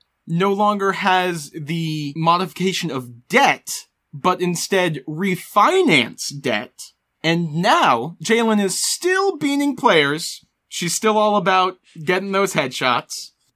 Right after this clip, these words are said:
But rather than marking them as unstable,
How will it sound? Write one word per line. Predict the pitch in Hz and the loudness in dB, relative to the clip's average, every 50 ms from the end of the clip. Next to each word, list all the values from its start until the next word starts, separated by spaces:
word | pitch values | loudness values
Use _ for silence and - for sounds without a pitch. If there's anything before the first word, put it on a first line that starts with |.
| _ - | _ 0
But | - 277 262 185 127 - - - - - - _ _ _ _ _ _ _ _ _ - | 2 4 4 4 2 2 -2 -10 -14 -14 -14 _ _ _ _ _ _ _ _ _ -12
rather | 143 143 143 143 165 190 269 330 277 240 175 139 143 175 196 226 - - | -10 -10 -6 -2 2 2 2 4 2 2 0 0 0 -2 -4 -8 -14 -8
than | 151 156 185 180 175 170 | -2 0 0 0 2 2
marking | 160 170 175 190 185 208 185 180 175 | 2 2 2 2 0 -2 -4 -2 -2
them | 170 170 165 | -2 -2 -2
as | 156 151 151 - - | -2 -4 -6 -6 -2
unstable, | 156 147 143 135 131 - - - - - - - 262 330 381 370 233 120 - - - | -2 0 0 -2 -2 -6 -6 -6 -4 -4 -4 -2 0 2 2 0 0 -2 -6 -8 -16